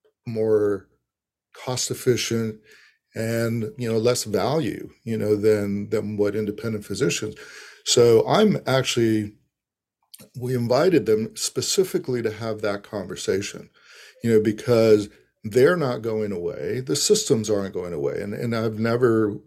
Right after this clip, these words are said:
that's not my intent. We need hospitals for certain things. We really do, you know, but let's open doors again for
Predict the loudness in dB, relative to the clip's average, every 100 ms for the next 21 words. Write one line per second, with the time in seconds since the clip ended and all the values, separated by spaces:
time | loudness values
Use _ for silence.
0 | _ -6 -4 -4 -4 -2 -4 -4 -8 -6
1 | 0 0 0 -8 -16 -20 -20 -20 _ _
2 | -6 -2 0 2 4 4 2 -2 -4 -4
3 | -2 -2 -2 -8 -8 -4 0 0 0 -6
4 | -4 -4 -4 -10 -8 -4 2 2 2 0
5 | -2 -2 -6 -8 -6 -6 -8 -12 -20 -20
6 | -20 _ -2 0 2 -2 -8 _ -8 0
7 | 2 2 0 -4 -6 _ _ _ 2 2
8 | 4 0 2 2 4 4 2 -2 -6 -8
9 | -4 -2 -2 -4 -8 -10 _ -20 _ _
10 | -18 -6 0 6 10 12 12 8